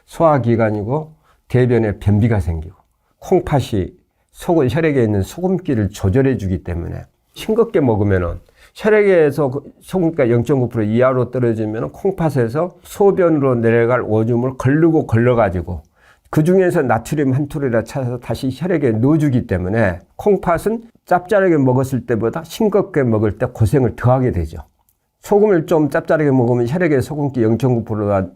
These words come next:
넘치게 되면은 그건 쓰레기 버릇이 버려주면 되는데, 부족하면은 오줌에서도 없는 소금기를 찾으려고 오줌을 걸르고 걸르고 하니까 콩팥이 더 쉽게 망가지게 되는 것이죠.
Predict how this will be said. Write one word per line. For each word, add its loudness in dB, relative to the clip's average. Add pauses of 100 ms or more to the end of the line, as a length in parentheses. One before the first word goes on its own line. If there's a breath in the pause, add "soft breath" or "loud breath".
(140)
넘치게 2
되면은 0
그건 0
쓰레기 0
버릇이 2
버려주면 2
되는데, -6 (200 soft breath)
부족하면은 2 (180 loud breath)
오줌에서도 2
없는 2
소금기를 -2
찾으려고 -2 (120)
오줌을 2
걸르고 2
걸르고 -2
하니까 -6
콩팥이 -8
더 -6
쉽게 -4
망가지게 0
되는 -8
것이죠. -20